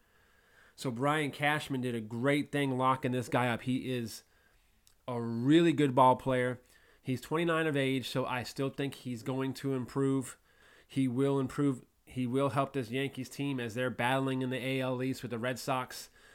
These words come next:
They did get C C Sabathia back one year. Will it be enough? I mean, you look at the New York Yankees lineup, and it is just stacked with Stanton and the big Judge. I mean, you got it all there.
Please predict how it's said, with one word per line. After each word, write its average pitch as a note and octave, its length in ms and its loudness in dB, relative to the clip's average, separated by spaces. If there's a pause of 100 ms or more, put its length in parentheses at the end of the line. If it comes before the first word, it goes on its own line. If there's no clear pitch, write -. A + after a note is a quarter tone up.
(140)
They A#2+ 100 -4
did B2 180 -4
get B2+ 160 -4
C C3+ 220 -4
C C3 300 -6
Sabathia C3 640 -2
back C3 280 -2
one B2+ 260 -2
year. C3 360 0 (720)
Will C#3 200 4
it D3 120 0
be D3+ 160 2
enough? C3+ 500 0
I C3 100 -4
mean, C3 280 0
you C#3 140 0
look D#3+ 200 -4
at D3+ 140 -4
the A#2+ 260 -4 (340)
New C#3 120 2
York D3+ 260 0
Yankees C3+ 400 -2
lineup, C3 480 0
and C3 140 -2
it C#3 120 0
is A#2 220 -4
just A2+ 240 -8
stacked - 560 -2 (680)
with B2+ 120 -4
Stanton - 580 -4
and A#2 160 -2
the A2+ 60 -2
big B2 260 -2
Judge. A#2 460 0
I A#2+ 80 -6
mean, A#2 240 -2
you C#3+ 120 0
got C3 220 0
it A#2+ 120 -2
all C3 260 4
there. A#2 460 0